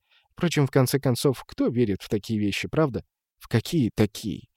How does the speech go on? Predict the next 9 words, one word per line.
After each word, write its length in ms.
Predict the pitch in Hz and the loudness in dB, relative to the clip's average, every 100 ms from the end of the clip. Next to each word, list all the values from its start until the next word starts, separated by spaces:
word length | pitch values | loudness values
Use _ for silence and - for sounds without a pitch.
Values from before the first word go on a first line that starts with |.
| _ | _
спросил 420 | - - 117 - 113 | -12 0 0 2 2
я, 160 | 147 | 4
невольно 380 | 127 110 131 110 | 4 4 4 2
понижая 480 | 120 110 107 110 92 | 0 0 2 0 0
голос, 400 | 110 135 110 - _ - | 4 4 2 -4 _ 0
так 200 | 123 104 | 0 2
же, 80 | 101 | -2
как 180 | 107 | -2
она, 300 | 104 110 139 | 0 2 2